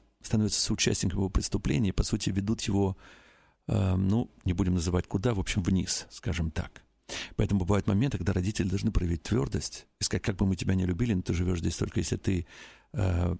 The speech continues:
ведёшь здоровый образ жизни. Если ты его не ведёшь, то вот твои вещи, и, пожалуйста, уходи». А, как это больно сделать родителям.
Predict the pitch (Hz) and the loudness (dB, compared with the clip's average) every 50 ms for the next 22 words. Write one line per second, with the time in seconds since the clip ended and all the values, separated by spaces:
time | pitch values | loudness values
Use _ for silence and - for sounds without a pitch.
0 | - - - 82 90 85 90 85 80 82 95 87 87 85 85 85 85 85 87 82 | -6 -6 -4 -2 0 0 0 0 0 0 0 0 2 2 0 0 -2 -2 -2 -2
1 | 87 110 117 - 87 85 - - - _ _ _ _ _ _ _ _ _ _ _ | -2 -2 -2 -2 -4 -6 -6 -8 -14 _ _ _ _ _ _ _ _ _ _ _
2 | _ _ _ _ _ _ - - - - 104 101 98 - 98 - 101 92 90 90 | _ _ _ _ _ _ -20 -6 -2 2 2 2 2 2 0 2 2 4 4 4
3 | 90 92 110 110 110 90 90 85 - - - 90 85 - - 98 87 85 92 92 | 4 2 2 0 0 0 0 0 0 0 0 0 0 0 0 0 2 2 0 0
4 | - - - - - - - - - 82 78 85 82 - - - 95 87 - - | -2 -2 -4 -6 -6 -6 -4 -2 -2 0 0 -2 -2 -2 -4 -4 -4 -4 -4 -4
5 | 85 85 92 - - - _ _ _ _ _ _ _ _ - 104 104 104 104 98 | -6 -4 -6 -10 -10 -12 _ _ _ _ _ _ _ _ -2 0 2 2 2 0
6 | 92 - 98 - 98 - 95 87 82 85 101 104 104 95 95 85 80 101 101 95 | 0 0 -2 -2 -2 -2 -2 -2 0 0 2 2 2 2 0 0 0 0 0 0
7 | 92 - 90 87 82 80 87 - - 101 107 110 113 117 | 0 0 -2 -4 -2 -4 -4 -4 -4 -4 -4 -2 -2 -4